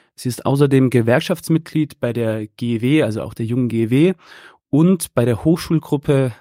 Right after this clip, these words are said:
Waffen der Kritik von Klasse gegen Klasse aktiv. Und dort hat sie den Text Organizing für den Sozialismus bei der Zeitschrift Klasse gegen Klasse eben mit dem gleichen Namen veröffentlicht.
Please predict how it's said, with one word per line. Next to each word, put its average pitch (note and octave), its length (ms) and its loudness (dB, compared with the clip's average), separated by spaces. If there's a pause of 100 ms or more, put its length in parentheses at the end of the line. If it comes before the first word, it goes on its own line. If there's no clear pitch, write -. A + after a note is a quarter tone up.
(120)
Waffen A#2+ 460 -2
der A2+ 100 -2
Kritik - 640 -4
von A#2 300 -2
Klasse A#2+ 320 -4
gegen A#2 220 -6
Klasse - 360 -6
aktiv. - 340 -16 (680)
Und C3 400 2
dort C#3+ 500 2
hat C3+ 140 0
sie C3+ 340 -2 (280)
den A2+ 140 -4
Text - 500 -6
Organizing C#3 600 2
für - 120 -12
den A2+ 160 -2
Sozialismus D3+ 840 -2
bei A2 400 -8
der G#2+ 260 -10 (760)
Zeitschrift - 500 -2
Klasse C3 200 0
gegen B2+ 160 0
Klasse C#3 280 -4
eben B2 420 0 (100)
mit - 120 -14
dem - 80 -12
gleichen A#2+ 240 -8
Namen A#2+ 280 -2
veröffentlicht. - 840 -4